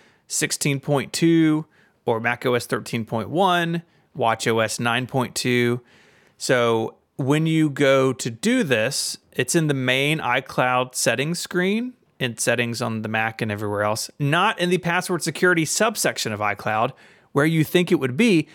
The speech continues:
In fact, I thought I didn't have access to it for some reason until I looked up a Kerbase article telling me how to do it. Uh, so it will tell you what devices are logged in with your Apple I D that are not up to date.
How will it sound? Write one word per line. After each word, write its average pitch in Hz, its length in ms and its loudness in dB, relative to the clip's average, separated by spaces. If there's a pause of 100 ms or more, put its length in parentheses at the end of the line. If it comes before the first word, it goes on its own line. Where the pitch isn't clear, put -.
(160)
In 170 100 2
fact, 208 340 0
I 180 140 0
thought 208 220 2
I - 20 -4
didn't 185 220 0
have 202 160 0
access 262 320 -4
to 147 100 0
it 123 100 -2
for 139 120 -12
some 120 200 -4
reason 107 300 -6
until 139 280 2
I 127 100 2
looked 135 240 -2
up 156 80 -2
a 175 40 -2
Kerbase 156 400 0
article 110 280 -6
telling 143 240 0
me 151 120 0
how 190 80 2
to 165 80 -4
do 180 160 -4
it. - 160 -6 (320)
Uh, 120 380 0
so - 160 2
it 170 140 4
will 170 160 2
tell 208 360 0
you 190 520 2
what 147 360 0
devices 139 1040 0 (140)
are 120 480 2
logged 127 420 0
in 123 440 0 (160)
with 131 120 -2
your 123 140 0
Apple 113 240 -2
I 117 80 -2
D 110 280 -4
that 113 180 -2
are 110 100 -8
not 110 340 0
up 139 120 -8
to - 100 -10
date. 117 440 -6